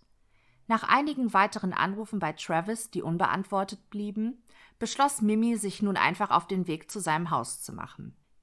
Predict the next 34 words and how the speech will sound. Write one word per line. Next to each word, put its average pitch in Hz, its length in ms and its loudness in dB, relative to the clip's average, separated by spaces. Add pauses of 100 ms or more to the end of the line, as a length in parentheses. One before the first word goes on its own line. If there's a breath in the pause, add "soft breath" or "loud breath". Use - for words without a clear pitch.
(160)
Es 196 120 2
ist - 200 -2
bereits 165 360 0
früher 190 360 -2
Abend. - 500 -6 (500)
Beim 233 220 6
Haus 320 260 6
von 208 220 2
Travis 180 400 0
angekommen, 240 760 0
bemerkt 240 380 0
sie 240 120 -8
zunächst 202 420 -2
nichts 190 260 -4
Ungewöhnliches. 143 1000 -8 (240)
Im 202 200 0
Haus 180 260 4
ist - 200 -8
es - 160 -8
dunkel. - 400 -8 (560)
Fenster 190 460 0
und 175 140 -4
Türen 202 320 -2
sind 202 200 -4
geschlossen. - 560 -10 (800 loud breath)
Mimi 240 320 4
weiß, 175 440 6
dass - 280 -2
Travis 220 440 0
im 202 80 -2
Moment 185 360 0
einen 202 160 2
Mitbewohner 170 600 -4
hat, 165 220 -2